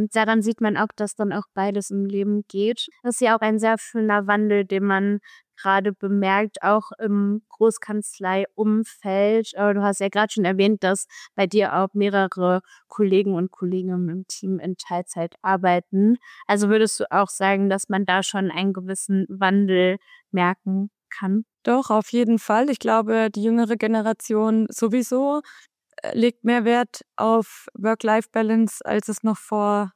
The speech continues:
Speaker 2: vor einigen Jahren der Fall war. Und ich finde das auch gut und wichtig und ich,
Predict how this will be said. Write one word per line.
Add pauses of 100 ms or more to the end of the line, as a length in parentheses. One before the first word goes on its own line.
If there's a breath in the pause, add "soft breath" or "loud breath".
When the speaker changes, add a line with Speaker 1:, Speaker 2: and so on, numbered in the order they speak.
Speaker 2:
vor
einigen
Jahren
der
Fall
war. (220)
Und
ich
finde
das
auch
gut
und
wichtig
und
ich,